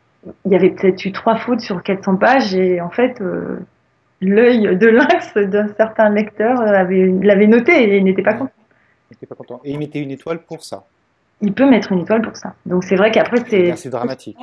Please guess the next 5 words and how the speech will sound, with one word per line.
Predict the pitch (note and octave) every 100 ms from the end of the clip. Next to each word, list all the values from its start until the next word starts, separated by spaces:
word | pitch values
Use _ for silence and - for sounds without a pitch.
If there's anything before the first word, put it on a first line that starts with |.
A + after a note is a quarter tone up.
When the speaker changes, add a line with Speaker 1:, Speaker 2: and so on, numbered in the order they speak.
| C#4 _
Speaker 1:
c'est, | G#3 F#3+ F3+ F#3
c'est |
décevant, | E3+ F#3 F#3 G3 F#3+ A3+ B3+ -
c'est | F3+ E3+ E3 - _ _ _ _ _
Speaker 2:
Ouais. | -